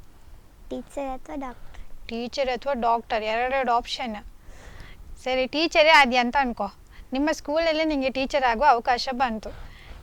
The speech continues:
Speaker 2: ಏನ್ ಮಾಡ್ತೀಯಾ? ಹೋಗುದಿಲ್ವಾ
Speaker 1: <laughs>
Speaker 2: ಟೀಚರ್ ಆಗಿ?
Speaker 1: ಹೋಗ್ತೆ.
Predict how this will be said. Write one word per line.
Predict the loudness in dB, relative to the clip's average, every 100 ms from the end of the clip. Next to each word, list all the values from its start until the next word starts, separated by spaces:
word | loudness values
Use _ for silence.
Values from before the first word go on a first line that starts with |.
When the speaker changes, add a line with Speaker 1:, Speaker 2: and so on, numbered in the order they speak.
| -4
Speaker 2:
ಏನ್ | 0 2
ಮಾಡ್ತೀಯಾ? | 2 2 0 -2 -2 -8 -16 -20 -18 -16 -10 -8 -6 -6 -6 -8 -10 -10 -8 -12 -12 -16 -18 -18 -18 -18 -18 -18 -18 -20 -20 -20 -18 -18 -20 -20 -20 -6
ಹೋಗುದಿಲ್ವಾ | 0 4 4 4 4 6 4 2 -10 -10 -10
Speaker 1:
<laughs> | -6 -6 -8 -14 -14 -14 -8
Speaker 2:
ಟೀಚರ್ | -4 0 2
ಆಗಿ? | 2 2 2 2
Speaker 1:
ಹೋಗ್ತೆ. | 0 -4 -10